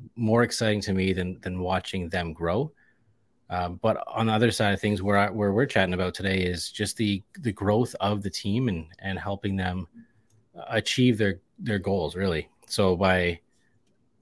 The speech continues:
helping one agent out, through that agent, I can help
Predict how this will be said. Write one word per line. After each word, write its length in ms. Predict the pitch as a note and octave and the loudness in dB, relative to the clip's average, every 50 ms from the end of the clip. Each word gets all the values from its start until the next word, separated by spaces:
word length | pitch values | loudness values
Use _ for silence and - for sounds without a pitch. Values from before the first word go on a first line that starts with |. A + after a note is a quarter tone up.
| _ - - | _ -8 0
helping 480 | - B2 C#3 C3+ C#3+ B2+ A2 G#2 G2 | 4 4 4 6 4 4 4 2 2
one 420 | G2+ A2 A2+ A2+ A2 G#2 G#2 G2+ F2+ - - _ - | 2 2 2 2 2 0 -2 -4 -6 -10 -12 _ 0
agent 320 | B2 D3 D3 B2 A2 F#2+ | 2 2 2 2 2 0
out, 180 | F2 F2 F2+ F2+ - _ _ _ _ _ - | 0 0 -2 -6 -10 _ _ _ _ _ -20
through 300 | - - - B2+ C3 B2 | -16 -6 0 0 2 2
that 160 | A#2 A2+ A2+ | 2 0 0
agent, 360 | - A2+ A#2 A2+ G2+ F#2+ G2+ F#2+ | -2 -2 -4 -4 -4 -4 -6 -6
I 80 | F2+ G#2 | -6 -6
can 140 | - - F2+ | -4 -4 -4
help 300 | - G2+ F#2 F#2 - | -4 -2 -4 -6 -8